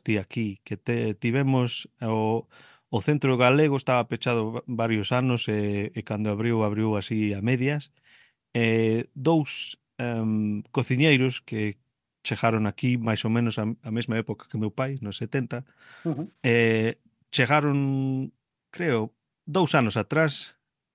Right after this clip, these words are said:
Speaker 1: a, a forrar suficiente pa poder comprar unha, un, unha, un bar pequeno en Clapham. Entonces, eh, montaron eso, a terraza, eh, moito amor poa terraza,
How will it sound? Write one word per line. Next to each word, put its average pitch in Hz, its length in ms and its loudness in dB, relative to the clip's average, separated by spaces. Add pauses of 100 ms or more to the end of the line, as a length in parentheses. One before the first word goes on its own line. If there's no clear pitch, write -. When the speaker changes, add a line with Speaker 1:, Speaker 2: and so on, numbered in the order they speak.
Speaker 1:
a, 107 640 0 (120)
a 117 80 0
forrar 143 560 2 (580)
suficiente 131 540 0
pa 131 180 -4
poder 143 220 -2
comprar 143 320 -2
unha, 113 640 0 (100)
un, 120 300 -2
unha, 127 400 -2
un 127 160 0
bar 120 240 0
pequeno 117 480 0
en 110 160 -6
Clapham. 123 340 -2 (840)
Entonces, 110 560 -4
eh, 107 180 -4
montaron 123 540 -2
eso, 135 160 -6
a 110 80 -6
terraza, 151 640 0 (500)
eh, 101 140 -10
moito 107 320 -4
amor 104 300 0
poa 104 400 -2
terraza, 117 520 -4